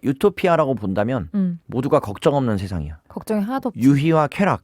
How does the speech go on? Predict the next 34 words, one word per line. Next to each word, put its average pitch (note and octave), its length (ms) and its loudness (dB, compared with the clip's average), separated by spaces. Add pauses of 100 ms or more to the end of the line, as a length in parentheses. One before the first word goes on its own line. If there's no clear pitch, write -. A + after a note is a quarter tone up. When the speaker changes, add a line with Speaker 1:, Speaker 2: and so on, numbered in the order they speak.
(120)
Speaker 1:
성적인 F#3+ 400 -2
내용들도 A2+ 400 0
다루지만 G2+ 480 -4
Speaker 2:
맞아. E3+ 400 -8
Speaker 1:
그냥 A3 200 -2
그 F3 80 2
본능에 A3 420 2
충실한 G#3+ 380 0
삶을 G3 280 2
모두가 C#3+ 340 0
살고 E3 260 0
있고 A#2+ 260 -2
Speaker 2:
음. F3+ 200 -6 (140)
Speaker 1:
거기서 F3 240 -2
큰 A3+ 180 -2
걱정이 C#3 340 0
없어. D2+ 300 -6 (220)
물론 F#3+ 440 4 (300)
농작물이 F3+ 460 2
잘 C3+ 160 2
자라지 B2+ 320 0
않아서 G2 260 -2
식량 G3+ 340 -2
문제가 A#2+ 300 0
있을 G2+ 220 -2
수 F#3 120 -4
Speaker 2:
음. - 20 -2
Speaker 1:
있다. G#2 340 2 (240)
뭐 B2+ 80 0
이런 F3 120 2
것들에 E3 220 -2
대한 C#3 220 0
알림 E3 400 2
정도니까 A2 1040 -2